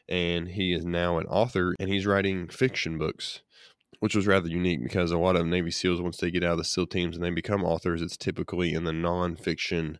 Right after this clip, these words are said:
genre. And Jack Carr actually became a author in the fiction realm, and he is also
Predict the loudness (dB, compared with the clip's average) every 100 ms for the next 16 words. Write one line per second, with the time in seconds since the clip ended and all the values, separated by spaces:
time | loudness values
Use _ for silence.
0 | -2 0 2 2 -2 -4 -8 _ -4 -2
1 | 0 -2 -6 _ 0 0 2 2 2 2
2 | -2 -2 -2 -2 -2 -2 0 -2 -4 -4
3 | -2 0 -2 -4 -12 _ _ -2 0 2
4 | 0 2 0 -2 0 -2 0 0 -2 -4
5 | -2 0 2 0 -6 -20 -20 -8 -2 0
6 | 0 -2 -6 _ -10 -2 2 4 2 2
7 | 2 2